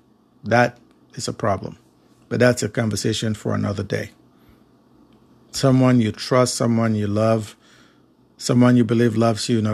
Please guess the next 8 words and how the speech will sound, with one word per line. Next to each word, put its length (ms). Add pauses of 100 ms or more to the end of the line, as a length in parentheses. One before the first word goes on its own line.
it's 180
not 140
going 200
to 120
abuse 400
you. 140 (1800)
All 80
right? 200